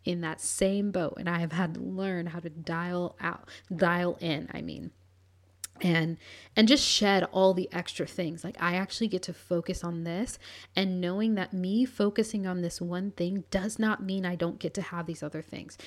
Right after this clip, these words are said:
It does not mean that I'm giving up on these other things. It simply means that I'm choosing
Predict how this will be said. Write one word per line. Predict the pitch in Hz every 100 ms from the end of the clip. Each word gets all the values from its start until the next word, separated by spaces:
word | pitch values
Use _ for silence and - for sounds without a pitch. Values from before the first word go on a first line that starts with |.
| -
It | - 208
does | - 196 196
not | 220 220 202
mean | 202 214 185
that | 175
I'm | 175 170 156
giving | 190 170 175 170
up | 160 - -
on | 170 170
these | 165 160
other | 165 165
things. | - 175 147 147 - - -
It | 185 180
simply | - 190 196 214 196
means | 180 175 165
that | 170
I'm | 165
choosing | 170 - 175 185 180 208 247